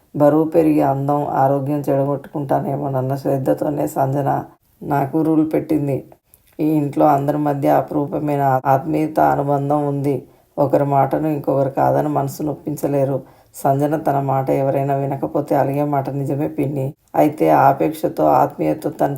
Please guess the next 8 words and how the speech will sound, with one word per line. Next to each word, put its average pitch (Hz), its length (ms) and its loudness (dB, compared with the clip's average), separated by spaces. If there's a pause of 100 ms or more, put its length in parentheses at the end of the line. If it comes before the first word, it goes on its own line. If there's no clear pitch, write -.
చెలాయించే 147 500 0
అధికారానికి 139 640 0
తల 143 220 0
వంచడం 139 460 -2
వాళ్ళ 135 180 0
ఇంట్లో 143 300 -2
వాళ్ళందరికీ 139 560 0
ఇష్టమే. 143 540 -2